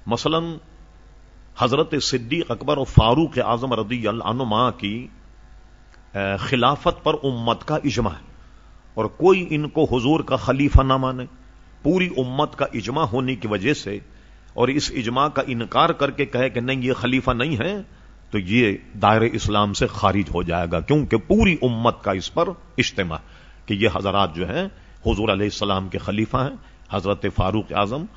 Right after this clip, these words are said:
اور حضرت ابو بکر صدیق رضی اللہ عنہ، ان کا انکار کرنا دائرہ اسلام سے خارج کر دے گا۔ اور یہ جو ہے نا کہ بھئی ان کو اس طریقے سے کہنا برا بھلا، کہ دیکھیے وہ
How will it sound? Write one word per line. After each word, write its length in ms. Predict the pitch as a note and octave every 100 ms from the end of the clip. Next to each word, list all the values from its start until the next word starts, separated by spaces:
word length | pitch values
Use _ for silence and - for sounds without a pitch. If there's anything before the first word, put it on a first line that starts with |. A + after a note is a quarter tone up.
| - -
اور 140 | G2 G2
حضرت 380 | F#2+ F#2+ - G#2
ابو 160 | G#2 G2
بکر 240 | F2+ G2
صدیق 420 | F#2+ A2+ G2+ B2
رضی 320 | G2+ F#2 G2 F#2+
اللہ 160 | F2
عنہ، 140 | A2+ D#3 -
ان 220 | G3+ F3+
کا 120 | B2+ B2
انکار 420 | B2+ G#2 G2+ G2 G#2
کرنا 400 | - G2 F#2 G2+
دائرہ 200 | F2+ F#2+
اسلام 460 | - E2 F2 F#2 F2+
سے 140 | A2+ G2+
خارج 300 | F#2 F2+ E2+
کر 180 | E2+ F2+
دے 160 | E2 E2
گا۔ 100 | D#2+ - - - -
اور 100 | -
یہ 140 | D3 G#3
جو 160 | G3 D3
ہے 40 |
نا 120 | G#3+ B3 - - - - -
کہ 80 | F#3+
بھئی 180 | F#3 G3
ان 140 | D#3+ D#3
کو 160 | C#3 D#3+ F3+ E3+ - - - - - - - - - -
اس 160 | G#3+
طریقے 380 | - C#3+ D3 C#3
سے 160 | B2+ A2+
کہنا 380 | - F#2+ A2 A2 -
برا 200 | G#2+ B2+
بھلا، 300 | A#2+ A2+ A2
کہ 160 | A2 A2+
دیکھیے 520 | G2+ A2 - A2 F#2+ - - - - - - -
وہ 440 | G#2+ A2 G#2 G#2